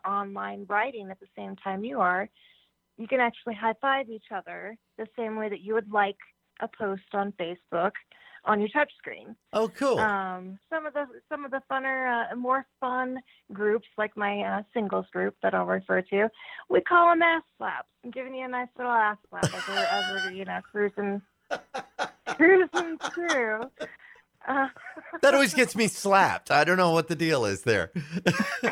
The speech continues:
Speaker 1: Exactly. Um, and as far as the interactive part, once you're friends with someone, or say, you know, say you got a bike, Andy,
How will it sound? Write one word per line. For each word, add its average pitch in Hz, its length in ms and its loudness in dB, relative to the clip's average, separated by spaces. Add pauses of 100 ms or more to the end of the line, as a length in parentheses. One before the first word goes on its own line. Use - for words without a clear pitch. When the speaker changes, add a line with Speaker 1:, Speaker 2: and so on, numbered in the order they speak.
(1300)
Speaker 1:
Exactly. 311 920 -4 (720)
Um, 269 520 4 (240)
and 254 400 -6
as 262 200 -4
far 294 160 0
as 277 100 -4
the 262 80 -12
interactive 254 600 -6
part, 208 320 -4 (440)
once 320 260 -6
you're 254 100 -14
friends 320 400 -8
with 233 200 -6
someone, 202 480 -6
or 220 260 2 (300)
say, 220 340 -2
you 196 100 -10
know, 185 280 -6
say 392 120 4
you 285 220 2
got 196 220 4
a 185 60 -2
bike, 180 240 -4 (140)
Andy, 185 460 -6